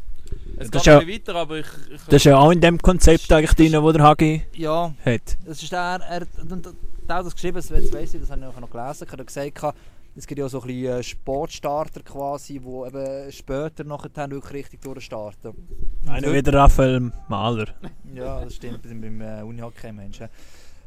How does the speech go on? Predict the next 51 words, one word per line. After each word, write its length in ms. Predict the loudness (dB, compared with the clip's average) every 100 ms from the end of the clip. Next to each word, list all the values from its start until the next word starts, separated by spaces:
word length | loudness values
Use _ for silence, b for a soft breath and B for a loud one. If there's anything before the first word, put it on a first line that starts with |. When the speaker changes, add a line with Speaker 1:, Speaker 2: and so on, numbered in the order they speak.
| -8
Speaker 3:
Ähm, 380 | -6 -6 -8 -10
nein, 300 | -8 -4 -2
aber 140 | -2 -6 -8 -10
heute 200 | -8 -6
ist 100 | -2
es 100 | -2
so 100 | -2
eigentlich, 300 | -6 -8 -12 -12 -12 -12 -16 -18 -18
U 140 | -16 -16
zwanzig, 920 | -12 -10 -10 -14 -14 -14 -14 -14 -14
äh, 360 | -12 -10 -8 -10
Elite 320 | -12 -16 -12
heisst 260 | -12 -12 -14
es 40 |
heute, 160 | -16 -14
du 80 | -14
hast 80 | -12
eigentlich 140 | -12
bis 160 | -12 -10
achtzehn 540 | -12 -12 -12 -10 -10
und 80 | -12
wenn 120 | -14 -12
du 80 | -10
drüber 200 | -10 -10
bist, 240 | -14 -12
bist 140 | -14
du 40 | -14
schon 220 | -12 -10
ein 200 | -10 -12
Overager. 640 | -14 -12 -12 -12 -14 -18 -18 -18 -18 -20 -20
Und 60 | -18
es 40 |
gibt 140 | -12 -10
auch 180 | -8
andere 220 | -10 -12 -10
Länder, 400 | -10 -12 -12 -14 -14
wo 80 |
du 220 | -12 -10 -10
eigentlich, 440 | -10 -12 -16 -16
äh, 220 | -14 -14 -12
bis 160 | -14 -14
über 160 | -16
zwanzig 880 | -16 -12 -12 -12 -14 -14 -14 -10 -10 -10
bei 80 |
den 120 | -12 -12
Juniorenligen 640 | -10 -8 -8 -8 -8 -10
noch 100 | -12
kannst 160 | -14 -14
mitspielen, 420 | -14 -14 -12 -10
oder 120 | -8
sicher 260 | -8 -10